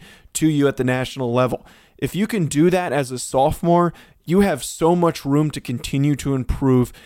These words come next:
and get better. He has a ceiling that he hasn't really hit yet, I feel, and despite only being a six-foot-tall quarterback,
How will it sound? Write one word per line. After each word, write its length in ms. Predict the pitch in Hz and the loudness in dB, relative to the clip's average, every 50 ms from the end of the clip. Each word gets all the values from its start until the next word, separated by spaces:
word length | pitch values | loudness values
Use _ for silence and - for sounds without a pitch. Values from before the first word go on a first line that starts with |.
| - - | -20 -14
and 220 | - 135 123 117 110 | -8 -6 -6 -6 -4
get 240 | 131 120 101 - - | -4 -4 -4 -2 -2
better. 260 | 123 127 127 131 117 | 0 0 0 0 -2
He 180 | 117 151 151 | -2 -2 -4
has 380 | 147 117 143 151 151 156 151 139 | -4 -4 -2 -2 -2 -2 -2 -4
a 140 | - 139 131 | -4 -4 -4
ceiling 480 | - - - 143 143 147 143 139 135 | -4 -4 -4 -2 0 0 2 2 2
that 140 | 131 135 123 | 0 0 0
he 120 | 123 139 143 | 0 -2 -2
hasn't 240 | 143 127 135 131 | -2 -2 -4 -2
really 240 | 123 135 139 139 131 | 0 0 0 0 0
hit 300 | 120 - - 151 156 - | -4 -6 -6 -6 -4 -2
yet, 180 | 147 156 151 143 | 0 2 2 2
I 140 | 139 139 135 | 2 2 0
feel, 300 | - - 139 147 147 143 | -2 0 0 2 2 2
and 80 | 135 | 0
despite 360 | 123 117 - - - 170 180 | -2 -4 -4 -2 0 0 0
only 160 | 170 175 170 165 | 0 0 -2 0
being 240 | 151 165 160 151 | 0 -2 -2 -2
a 40 | 139 | -4
six-foot-tall 800 | - - - 165 160 - - - 151 139 - - - 147 139 123 | -6 -8 -10 -12 -12 -12 -8 -4 -4 -4 -4 -2 0 2 2 2
quarterback, 680 | - - - 165 190 202 175 131 131 139 139 - - | 0 -4 -4 -2 0 0 2 0 0 -2 -2 -4 -6